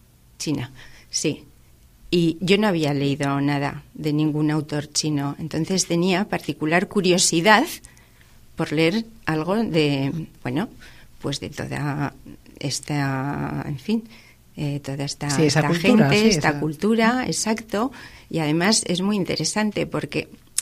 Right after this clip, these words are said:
Speaker 1: es en realidad autobiográfico, porque cuenta la protagonista la vida de su abuela, de su madre y la de ella. Estoy en,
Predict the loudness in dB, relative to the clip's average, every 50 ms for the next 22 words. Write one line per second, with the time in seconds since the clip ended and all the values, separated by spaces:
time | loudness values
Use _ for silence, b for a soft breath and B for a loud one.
0 | 0 4 6 6 8 6 6 2 0 0 0 0 0 0 0 0 -2 -2 -4 -6
1 | -6 -4 -4 -2 -2 -2 -2 -4 -4 -4 -4 -6 -10 -8 -6 -4 -4 -4 -6 B
2 | B B B B B B -10 -10 -8 -6 -6 -4 -2 -2 -2 0 0 0 0 2
3 | 2 2 2 2 0 -2 -2 -4 -6 -6 -4 -4 -2 0 0 2 2 2 0 -2
4 | -2 -2 -4 -4 -4 -8 B B B B B B B -20 -14 -8 -4 -2 0 0
5 | 0 0 0 0 0 0 0 -2 -2 -2 -4 -4 -2 0 0 0 0 0 0 0
6 | 0 -2 -2 -2 -2 -2 -2 -2 -2 -2 -2 -2 -4 -4 -6 -6 -4 -4 -2 -2
7 | -2 -2 -2 -2 -4 -4 -4 -4 -4 -2 2 2 2 4 4 4 4 4 4 4
8 | 4 2 2 -2